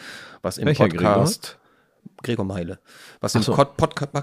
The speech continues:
Speaker 1: Podcast passiert, bleibt im Podcast.
Speaker 2: Weil ich hatte mich gerade gewundert, ob du vielleicht einen berühmten Berliner Bartender meinst.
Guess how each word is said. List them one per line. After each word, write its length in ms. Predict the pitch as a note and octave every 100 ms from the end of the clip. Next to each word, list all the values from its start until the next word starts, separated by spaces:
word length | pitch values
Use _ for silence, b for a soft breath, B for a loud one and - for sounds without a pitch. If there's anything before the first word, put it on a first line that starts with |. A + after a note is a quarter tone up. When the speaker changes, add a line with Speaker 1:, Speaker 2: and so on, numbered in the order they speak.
| -
Speaker 1:
Podcast 520 | A3 A3+ F3 D#3 -
passiert, 480 | C3 - A#2+ A2 -
bleibt 340 | F2 D#2+ -
im 140 | D#2+ -
Podcast. 760 | - - - - - - -
Speaker 2:
Weil 100 | -
ich 100 | -
hatte 120 | C3+
mich 160 | C#3+ A#2+
gerade 240 | B2 B2
gewundert, 420 | A#2 G#2+ C#3 C#3+ A2+
ob 140 | A2
du 120 | A#2
vielleicht 360 | G#2+ G#2+ A2 -
einen 360 | A2 G#2+ G#2+
berühmten 380 | G2 A2+ B2 B2+
Berliner 360 | A2 G2+ A2+ G2+
Bartender 500 | F#2+ A2 - D2+ B1+
meinst. 520 | B1 D2 G#2+ - -